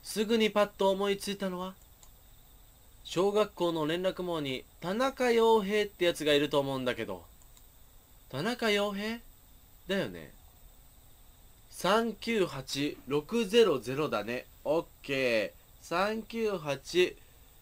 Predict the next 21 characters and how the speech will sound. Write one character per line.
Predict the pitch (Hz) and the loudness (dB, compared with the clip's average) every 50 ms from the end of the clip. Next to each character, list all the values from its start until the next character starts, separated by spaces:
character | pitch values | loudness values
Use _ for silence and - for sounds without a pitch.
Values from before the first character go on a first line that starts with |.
| - - - - | -20 -20 -12 -8
え | 117 117 117 113 110 110 107 107 104 104 | -4 -2 0 0 2 2 0 0 -2 -4
ー、 | 104 | -4
六 | 110 120 - - - - 202 208 202 | -6 -8 -10 -12 -14 -12 -10 -10 -10
ゼ | 175 180 208 202 | -6 -4 -2 -2
ロ | 190 143 117 | 0 -2 -2
ゼ | 107 110 123 131 | -4 -4 -4 -2
ロ。 | 113 98 | -2 -2
オ | - - - - - | -4 -6 -10 -14 -14
ッ | - | -12
ケ | 98 | -12
ー | 98 | -12
オ | 98 | -12
ッ | - - | -12 -16
ケ | - - - - - - - - - | -20 -20 -20 -20 -20 -20 -20 -14 -10
ー。 | - | -6
面 | 135 180 214 | -4 -4 -2
白 | 202 233 226 208 | 2 6 8 8
い | 196 | 8
な、 | 196 202 | 8 6
こ | 196 196 202 | 6 6 6
れ。 | 202 196 196 | 6 4 2